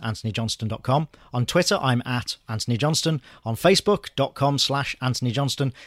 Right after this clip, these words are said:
Instagram slash Anth-, and so on and so on and so on. Um, this one of the benefits of having, one of the few benefits of having a very, an unusually spelt name is that I can get pretty much any U R L or account that I want on, uh, social media.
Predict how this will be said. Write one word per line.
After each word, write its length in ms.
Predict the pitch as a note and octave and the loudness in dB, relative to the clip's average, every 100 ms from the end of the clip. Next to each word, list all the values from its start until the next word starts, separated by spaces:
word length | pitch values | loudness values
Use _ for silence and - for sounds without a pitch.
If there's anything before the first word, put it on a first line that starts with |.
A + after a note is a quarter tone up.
| - | 0
Instagram 520 | D#3 - D3 D3 D3+ | 0 0 2 2 2
slash 300 | - C#3 C3+ | 2 2 0
Anth-, 220 | C#3 B2+ - | -2 -6 -2
and 180 | C#3+ | 2
so 280 | C3+ D3 C3+ | 4 4 4
on 120 | C3 | 4
and 140 | B2+ A#2+ | 2 0
so 180 | - A2+ | 0 0
on 100 | A#2 | 0
and 100 | A2 | 0
so 160 | A#2 | -2
on. 120 | G#2 G#2+ - - - | -4 -8 -16 -20 -6
Um, 500 | C#3 C3+ B2+ B2+ A#2+ - - _ _ _ | 2 4 6 4 2 -2 -20 _ _ _
this 420 | F#3 F3+ E3 - | -6 0 2 4
one 160 | C#3+ D#3+ | 4 4
of 40 | |
the 60 | C#3 | 4
benefits 520 | C#3+ C#3+ - C3 - | 4 4 2 0 0
of 100 | B2 | 0
having, 480 | A#2 B2 B2 A#2+ A2+ - _ _ | 2 2 2 2 -2 -6 _ _
one 100 | D3+ | 0
of 40 | C#3 | 0
the 60 | |
few 240 | - G3 E3 | 2 4 4
benefits 440 | A2+ G#2+ A#2 - | 2 -2 -4 -4
of 120 | B2 | -2
having 260 | A2 A#2+ A#2+ | 2 2 2
a 60 | A2+ | 2
very, 240 | C3+ C3+ | 0 0
an 200 | C3+ A#2+ | 0 2
unusually 500 | B2 B2 C#3 A2+ A#2 | 2 4 2 2 0
spelt 340 | - B2+ B2 | 0 0 0
name 240 | C3+ A#2+ A2+ | 0 0 0
is 100 | G#2+ | 0
that 100 | B2 | -2
I 100 | A#2+ | -2
can 200 | A2+ B2 | 0 0
get 280 | C3 B2+ - | 2 -2 -4
pretty 200 | E3 C#3+ | -2 -2
much 200 | B2 C3+ | 0 -2
any 140 | B2+ | -2
U 220 | A2+ B2 | -2 -2
R 140 | A#2 A#2 | -2 -2
L 140 | A#2 | -2
or 120 | A2 | -4
account 360 | A2+ - A2 A2 - - - - | -4 -4 -4 -6 -12 -20 -18 -6
that 200 | A2+ A#2 | -2 0
I 120 | A#2 | 0
want 360 | A2 A#2 A2 | 0 -2 -2
on, 260 | A#2 A2 G#2+ | -4 -2 -2
uh, 260 | G#2+ G#2+ A2 | -4 -6 -4
social 320 | - A#2 A2+ | -4 -2 -2
media. 360 | A2 A2 A2 | -4 -6 -12